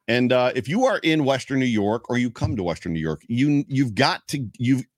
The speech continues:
I can't implore you enough. If you love beer, this, this, the Trail Pass is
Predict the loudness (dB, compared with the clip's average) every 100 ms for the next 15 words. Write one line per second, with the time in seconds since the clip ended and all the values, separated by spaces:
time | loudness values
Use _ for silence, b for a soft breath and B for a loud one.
0 | _ -6 -4 -2 -2 0 -2 -2 -4 -2
1 | -2 -2 0 2 0 -2 -6 -4 0 0
2 | 0 0 -2 -2 _ _ _ _ _ _
3 | _ _ _ _ _ _ _ _ _ -20
4 | -20 _ 0 0 0 -2 -2 0 -2 0
5 | 0 0 0 0 0 -4 -4 0 2 2
6 | 0 -6